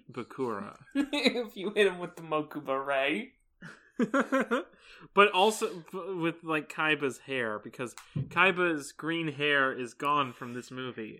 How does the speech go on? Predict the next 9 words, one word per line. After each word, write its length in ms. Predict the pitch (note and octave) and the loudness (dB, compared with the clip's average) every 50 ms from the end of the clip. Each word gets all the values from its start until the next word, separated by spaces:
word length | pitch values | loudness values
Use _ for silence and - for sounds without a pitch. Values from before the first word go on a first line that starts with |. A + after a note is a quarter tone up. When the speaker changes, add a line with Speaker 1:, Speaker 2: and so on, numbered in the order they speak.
| - - | -4 2
Speaker 2:
Oh, 240 | D#4 E4+ E4 C4+ G#3 - | 4 4 4 4 2 0
shit, 440 | - - - - D4 D#4 D#4 C4 G3+ | -2 0 2 4 4 4 4 2 2
Speaker 1:
Um, 60 | A#3 | 4
Speaker 2:
yeah. 520 | C4 D4 E4 E4 D#4 D4 B3+ G#3+ E3+ D3+ D3 - - - - - - - F3 D#3 - - | 4 6 6 6 4 4 2 2 0 0 -4 -8 -16 -20 -20 -20 -10 -8 -6 4 10 10
Speaker 1:
<laughs> 1200 | C#4 A3 - C4 B3+ B3+ C4 C4 D4+ D4 D4+ D#4 - E4 E4 - D#4+ F4 D4+ - D#4+ G4 - - - | 12 12 12 10 12 12 12 12 12 12 12 12 12 12 10 10 8 6 6 4 0 -2 -4 -6 -10
and 160 | G#3+ F3+ F3 | -10 -6 -2
given 300 | F#3+ G3+ F#3+ F#3+ F#3 F3+ | -2 -2 0 -2 -4 -6
to 280 | F3 - F#3 E3 D3 D3 - - | -6 -4 -2 -2 -2 -4 -4 -2
Shogo. 560 | F#3+ F#3 F3 D#3+ C#3+ C#3 C#3+ D#3+ F3 F3+ A3 | -2 0 0 0 -2 -2 -2 -2 -4 -6 -8